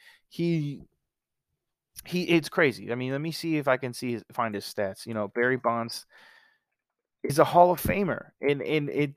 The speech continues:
it's crazy to me that he's not allowed to even be up for conversation to be in the Hall of Fame ever again because of the stupid rules and shit like that. Um, so his com-, his total s-,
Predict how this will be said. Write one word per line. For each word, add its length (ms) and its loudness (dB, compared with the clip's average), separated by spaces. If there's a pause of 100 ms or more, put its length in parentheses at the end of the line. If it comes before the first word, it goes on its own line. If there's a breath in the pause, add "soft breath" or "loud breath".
it's 220 0
crazy 380 2
to 40 -2
me 100 -2 (120)
that 140 -2
he's 200 -8
not 180 2
allowed 280 0
to 60 -6
even 340 -6 (560)
be 160 2
up 100 0
for 160 -4 (340)
conversation 640 -2
to 100 -6 (160)
be 160 2
in 60 2
the 60 2
Hall 180 0
of 60 -2
Fame 180 -4
ever 240 -8
again 380 -4
because 320 -6
of 100 -2
the 300 -6 (460 soft breath)
stupid 760 2
rules 480 2
and 240 -8
shit 280 -2
like 200 -4
that. 260 -4 (480 loud breath)
Um, 380 6 (1500 loud breath)
so 180 6
his 240 6
com-, 240 -4 (240)
his 240 4
total 640 4 (440)
s-, 140 -12